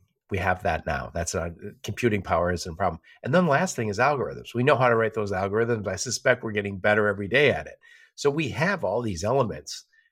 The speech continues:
And now we just, we're gonna be, we're gonna be doing this for a while. We've been doing the data cleanup for a long time. <laughs> Tom, the dirty data, maybe when you're done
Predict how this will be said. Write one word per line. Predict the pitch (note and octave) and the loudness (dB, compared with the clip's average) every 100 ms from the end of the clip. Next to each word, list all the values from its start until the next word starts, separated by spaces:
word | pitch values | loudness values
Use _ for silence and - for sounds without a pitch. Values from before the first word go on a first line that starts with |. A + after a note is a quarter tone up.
| _ | _
And | G#2 G#2+ G#2 - _ _ _ _ | -4 -2 -2 -8 _ _ _ _
now | A2 | 2
we | D#3+ D#3+ | 2 2
just, | C#3 C#3 | 0 0
we're | A#2+ C3+ | 2 4
gonna | E3 D#3 | 4 2
be, | D3+ C3+ - | 0 -4 -4
we're | C#3+ | -2
gonna | F3 A3+ | 0 0
be | F#3+ | 2
doing | D3 D3 | 2 4
this | C3 - | 2 2
for | B2 | 0
a | |
while. | A2 C3 B2+ | 6 6 4
We've | F3+ E4 F#3 | 4 2 0
been | - C#3 A3+ | 6 8 8
doing | F3 G2+ F#2+ F#2 | 4 -2 -2 -8
the | F#2 A2 | -6 -2
data | A#2+ B2+ A2+ | 2 2 2
cleanup | - G#2 F#2+ F#2 - | -2 -6 -6 -8 -6
for | - | 0
a | G#2+ | 2
long | G#2 G#2 G2+ | 2 0 -2
time. | - F#2+ E2 E2+ _ - | -4 -4 -4 -10 _ -20
<laughs> | _ - | _ -20
Tom, | - F3 C3 | -2 0 0
the | B2 | 0
dirty | C#3 E3 D#3+ | 4 4 2
data, | B2 B2+ C3+ C3+ C3 - - _ _ | 2 2 6 6 2 -2 -20 _ _
maybe | E3+ G#3 | 0 2
when | F#3 E3 | 2 0
you're | D3 | -2
done | B2 B2+ B2+ B2+ | 0 0 0 0